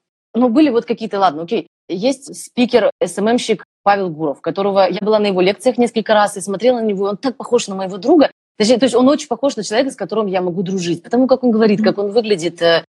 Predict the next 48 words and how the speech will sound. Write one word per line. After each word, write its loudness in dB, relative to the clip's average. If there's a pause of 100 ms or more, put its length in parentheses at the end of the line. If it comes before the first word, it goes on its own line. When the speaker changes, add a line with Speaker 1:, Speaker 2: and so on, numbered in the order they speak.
(140)
Speaker 1:
как 0
от 0
него, 2
я 2
не 0
знаю, -2
что-то -4
вот -8
исходит. -2 (260)
Он 4
на 2
лекции, -2
в -12
аудитории -4
триста -10
человек, -2
и -2
там, -2
чё -2
я 2
к -20
нему -2
полезу? -4
К -6
нему 6
и 4
Speaker 2:
Мгм. 2
Speaker 1:
так 2
все -4
лезут 2
с -4
вопросами. -2 (240)
Вот 0
я 2
ходила 0
к -8
нему -4
на -6
лекции -4
три -2
раза, 2
я, 2
это -4
не 0
обожествление, -2
ничего, -2
просто 0
он 2